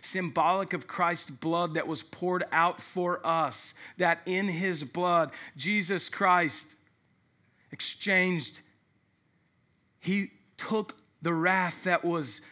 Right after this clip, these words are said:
being deserved for us, and he took it upon himself,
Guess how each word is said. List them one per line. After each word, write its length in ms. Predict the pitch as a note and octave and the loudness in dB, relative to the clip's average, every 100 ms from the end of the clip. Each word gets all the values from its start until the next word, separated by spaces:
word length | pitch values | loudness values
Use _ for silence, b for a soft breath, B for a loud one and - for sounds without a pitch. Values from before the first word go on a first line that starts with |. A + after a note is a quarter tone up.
| B - | B -4
being 300 | F3+ F3 F3 | 0 2 2
deserved 720 | D#3+ C#3 C#3+ F#3 G#3 F#3 - - | 0 -2 0 2 2 -2 -8 -14
for 500 | - G3 G3 F#3+ - | -6 0 0 0 0
us, 360 | F#3 F3+ D#3 E3+ | 4 4 2 -4
and 120 | D3 | -4
he 100 | D#3+ | -6
took 340 | - - A3+ | -6 -6 -2
it 80 | A3 | -2
upon 320 | G3 - G3 | -4 -4 -2
himself, 640 | F#3+ F3+ - G3 F3+ D#3+ | -2 -4 -4 0 0 0